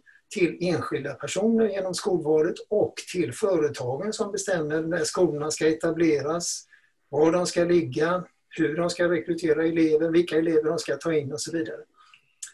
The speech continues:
Så att där är det verkliga systemskiftet och det minskade ju de facto kommunernas makt över skolan.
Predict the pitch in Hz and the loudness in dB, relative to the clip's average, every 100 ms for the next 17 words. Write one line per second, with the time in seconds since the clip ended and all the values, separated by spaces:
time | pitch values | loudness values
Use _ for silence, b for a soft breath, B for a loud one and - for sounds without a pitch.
0 | B - 165 165 - 165 175 214 247 214 | B -2 0 0 -2 2 6 8 8 8
1 | 208 214 - 170 208 226 214 233 - - | 6 4 2 0 0 0 2 2 2 -2
2 | - - - - - 185 175 160 156 233 | -6 -4 -6 -6 -2 0 6 6 8 4
3 | 254 - - - 147 165 220 254 247 226 | 4 2 0 0 2 2 0 0 2 2
4 | 220 - - - 156 185 185 180 139 127 | 0 -12 -10 -2 -2 -2 -2 -2 -2 -4
5 | 151 - - 151 117 - 160 151 - - | -6 -6 -4 -6 -6 -8 -8 -6 -8 -6
6 | 160 131 120 | -4 -4 -8